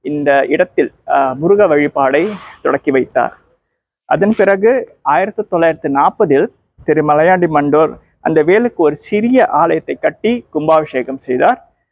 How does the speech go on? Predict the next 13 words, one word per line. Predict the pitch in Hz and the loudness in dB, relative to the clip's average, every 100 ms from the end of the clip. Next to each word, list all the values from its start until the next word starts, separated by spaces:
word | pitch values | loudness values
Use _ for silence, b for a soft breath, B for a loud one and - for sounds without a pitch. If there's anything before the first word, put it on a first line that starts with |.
| _ | _
அதுதான் | - 147 160 185 | -2 0 2 0
இந்த | 190 151 | -2 -4
கோயிலின் | 147 165 170 165 208 | -2 0 2 2 -2
முதல் | 156 143 180 190 | -2 -2 -2 -2
கும்பாபிஷேகம். | 147 135 135 131 131 123 - - - _ _ _ _ _ _ _ _ _ _ | -2 0 0 -2 -4 -4 -6 -12 -20 _ _ _ _ _ _ _ _ _ _
பிறகு | - 185 196 | 0 2 4
ஆயிரத்து | 180 165 220 247 - | 4 2 0 -4 -2
தொள்ளாயிரத்து | 175 160 160 151 | 0 0 0 -2
ஐம்பதில் | 156 185 214 147 175 254 185 - _ - | -2 0 0 0 0 -4 -16 -20 _ -2
திரு | 165 165 160 | 2 2 0
சிவலிங்கம் | 175 180 214 190 170 151 | 0 0 0 -2 -4 -6
கிராணியார் | - 151 151 135 123 | -2 -2 0 0 -2
அவர்கள் | 135 143 139 143 139 | -2 -2 0 -2 -2